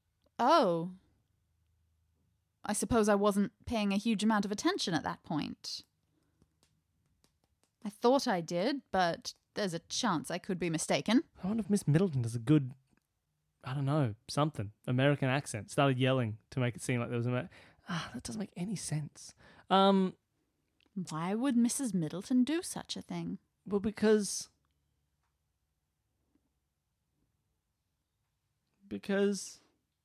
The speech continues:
Speaker 1: And not only that, Missus Middleton can't have been the murderer. I was with her in the hallway when the gunshot happened.
Speaker 2: That is true, unless that was a second gunshot.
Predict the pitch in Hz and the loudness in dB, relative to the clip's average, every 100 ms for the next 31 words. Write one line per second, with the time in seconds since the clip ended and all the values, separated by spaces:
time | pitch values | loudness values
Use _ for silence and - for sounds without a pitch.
0 | _ _ _ _ _ _ _ _ _ _ | _ _ _ _ _ _ _ _ _ _
1 | _ _ _ _ _ _ _ _ _ _ | _ _ _ _ _ _ _ _ _ _
2 | _ _ _ _ - 254 330 339 302 262 | _ _ _ _ 0 6 6 6 6 6
3 | 233 226 349 220 277 320 240 311 494 - | 4 4 4 4 4 6 6 6 2 -2
4 | 175 170 - 523 359 196 165 185 185 214 | -2 -4 -6 -6 -4 -2 -2 0 2 4
5 | 349 381 233 - 254 262 240 240 427 240 | 4 4 6 8 8 6 4 4 4 6
6 | 233 233 277 262 262 403 196 156 190 233 | 6 8 6 4 4 2 2 2 2 2
7 | 233 277 480 185 143 180 - 67 240 - | 2 0 0 0 2 0 -2 -4 -6 -6
8 | _ _ 135 135 139 - - 147 131 123 | _ _ 0 0 0 -4 0 2 4 2
9 | 127 135 143 127 127 - - 202 254 254 | 0 -2 0 0 0 2 4 6 6 6
10 | 156 151 120 - 113 | 6 6 4 -2 -6